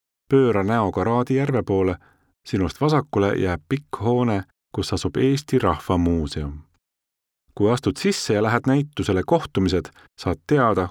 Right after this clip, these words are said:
kuidas siin Eestimaal läbi aegade on inimesed hakkama saanud, kodu ehitanud, toitu kasvatanud, rahvarõivaid valmistanud, oma emakeelt arendanud, regilaule laulnud,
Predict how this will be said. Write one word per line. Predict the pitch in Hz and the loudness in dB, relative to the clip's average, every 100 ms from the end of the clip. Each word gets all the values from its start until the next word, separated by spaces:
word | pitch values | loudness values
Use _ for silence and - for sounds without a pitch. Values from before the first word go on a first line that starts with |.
| - | -4
kuidas | 165 143 - | -2 0 0
siin | 127 104 | 0 2
Eestimaal | 101 - 104 90 87 | 0 0 0 0 0
läbi | 85 | 0
aegade | 87 95 95 90 82 | 0 0 0 -2 -2
on | 85 | 0
inimesed | 90 90 82 85 | 0 -2 -4 -6
hakkama | 92 - 85 | -8 -6 -6
saanud, | 85 90 87 82 - - - | -4 -4 -4 -6 -12 -20 -2
kodu | 143 135 | 2 4
ehitanud, | 123 117 113 110 104 95 | 4 2 0 0 0 0
toitu | - 143 147 113 | 0 0 0 0
kasvatanud, | 104 98 92 - 90 82 - - - _ _ | 0 0 -2 0 0 -2 -8 -20 -20 _ _
rahvarõivaid | 139 143 - 113 113 107 98 98 | 0 0 0 0 2 2 2 0
valmistanud, | 107 107 98 - 98 98 - - - - | 0 0 -2 -2 0 0 -4 -16 -10 -4
oma | 92 101 | 0 2
emakeelt | 135 110 104 101 90 | 2 0 0 -2 0
arendanud, | 98 98 90 90 90 - | 0 0 0 0 -2 -2
regilaule | 120 156 147 117 110 104 | -2 0 0 2 2 2
laulnud, | 101 107 107 98 95 | 2 2 2 2 -2